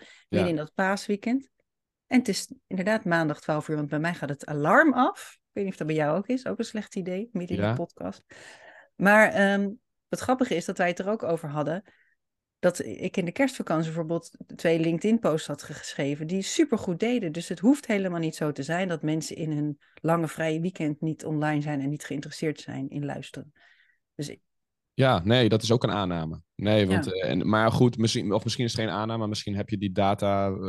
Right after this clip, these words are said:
Speaker 2: wel op de een of andere manier geanalyseerd hoe dat bij jou, eh, vaak zo is. Kijk, eh,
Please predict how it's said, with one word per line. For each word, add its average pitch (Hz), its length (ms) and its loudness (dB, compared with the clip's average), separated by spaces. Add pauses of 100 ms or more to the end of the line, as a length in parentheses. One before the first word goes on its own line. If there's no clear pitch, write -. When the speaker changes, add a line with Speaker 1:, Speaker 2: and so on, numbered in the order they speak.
(180)
Speaker 2:
wel 101 300 2
op 98 160 -8
de 104 80 -4
een 104 60 0
of 101 80 -4
andere - 20 -4
manier 104 180 -2
geanalyseerd 98 640 -2
hoe 98 120 0
dat 98 120 0
bij 95 100 0
jou, 98 420 0
eh, 104 180 -2
vaak 107 280 -4
zo - 120 -4
is. 110 240 -2
Kijk, 92 260 -6
eh, 90 200 0